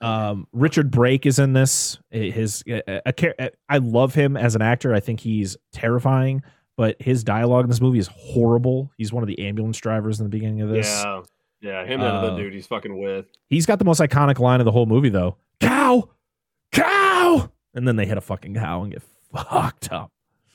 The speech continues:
Speaker 2: Uh, Margot Kidder is in this movie. Lois Lane from the original Superman. Uh,
Speaker 3: Who the
Speaker 2: Superman.
Speaker 3: fuck's
Speaker 2: She plays the therapist,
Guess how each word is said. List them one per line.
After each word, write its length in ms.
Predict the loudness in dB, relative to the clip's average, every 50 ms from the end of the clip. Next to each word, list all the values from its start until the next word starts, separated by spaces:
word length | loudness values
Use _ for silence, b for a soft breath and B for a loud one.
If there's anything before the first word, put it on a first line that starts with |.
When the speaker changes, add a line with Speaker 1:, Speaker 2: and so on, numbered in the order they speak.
| b b -12 b -2
Speaker 2:
Uh, 100 | 0 2
Margot 380 | 2 4 4 4 4 4 2 2
Kidder 540 | 2 0 0 2 2 4 4 4 4 4 4
is 180 | 4 4 4
in 100 | 2 2 4
this 180 | 2 2 4
movie. 360 | 4 4 4 4 4 2 4 4
Lois 480 | 4 4 4 4 4 4 2 2 0
Lane 500 | 0 2 2 4 4 4 4 4 2 2 0
from 160 | 0 0 2
the 140 | 2 2 2
original 800 | 2 2 2 2 2 2 2 2 2 2 2 2 2 0 -2 b b b b b b
Superman. 960 | -6 -4 0 0 2 2 2 2 4 4 4 4 4 4 4 4 2 0 -2 -4 _ _ _ _ _ _ _ _ _ _ _ _ -2
Uh, 80 | 0 2
Speaker 3:
Who 40 |
the 60 | 2 2
Speaker 2:
Superman. 300 | 2 4 4 4 2 2
Speaker 3:
fuck's 120 | 0 -6 _ _ _ -10
Speaker 2:
She 220 | -2 0 0 2
plays 440 | 2 2 2 4 4 4 2 2 0 -2
the 180 | 0 0 0 0
therapist, 960 | 0 0 0 2 4 4 4 2 0 -2 -4 -4 -4 -4 -6 -8 -12 -16